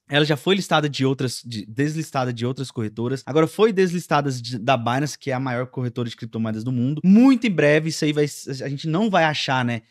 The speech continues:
essa X M R, essa Monero, pra operar em lugar nenhum. Então vai ser realmente uma moeda P two P, né? Ou seja, ponta a ponta ali. Se eu quiser comprar, eu vou ter que comprar de alguém que eu conheça, de repente, né? Então, tipo assim, não vai dar pra me negociar dentro das corretoras.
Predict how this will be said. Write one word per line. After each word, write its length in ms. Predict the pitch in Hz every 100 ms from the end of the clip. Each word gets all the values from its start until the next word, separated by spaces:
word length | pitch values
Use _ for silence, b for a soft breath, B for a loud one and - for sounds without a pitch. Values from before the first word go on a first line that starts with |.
| b b
essa 320 | 147 185 175
X 240 | - 147
M 180 | 143 131
R, 180 | 113 123
essa 160 | 123 139
Monero, 320 | 135 127 127
pra 460 | - 160 214 214 B B B
operar 680 | 135 135 143 123 127 139 -
em 220 | 147 156
lugar 580 | 156 151 156 131 151 220
nenhum. 340 | 240 175 170 208
Então 160 | 170
vai 80 | 180
ser 180 | - 180
realmente 360 | 175 175 170
uma 80 | 170
moeda 320 | 160 160 160 - -
P 140 | 220
two 180 | 220 226
P, 300 | - 165 180
né? 100 | 143
Ou 60 | 139
seja, 440 | 143 135 117 101
ponta 340 | 156 165 190 185
a 60 |
ponta 500 | 151 147 156 165 160
ali. 100 | 139
Se 120 | 135 151
eu 40 |
quiser 200 | 139 151
comprar, 360 | - 156 139 147
eu 40 |
vou 80 | 156
ter 120 | 160
que 60 | -
comprar 460 | 160 156 143 147
de 100 | 151
alguém 560 | 160 156 131 135 156 180
que 100 | -
eu 60 | 165
conheça, 500 | 190 196 185 175 117
de 100 | 117
repente, 520 | 135 127 131 123 -
né? 100 | 107
Então, 180 | 107 117
tipo 160 | - 131
assim, 140 | 123
não 100 | 117
vai 120 | 120
dar 80 | 120
pra 100 | 120
me 60 | 120
negociar 380 | 120 123 127
dentro 180 | 113 117
das 160 | 123 -
corretoras. 520 | 135 147 180 117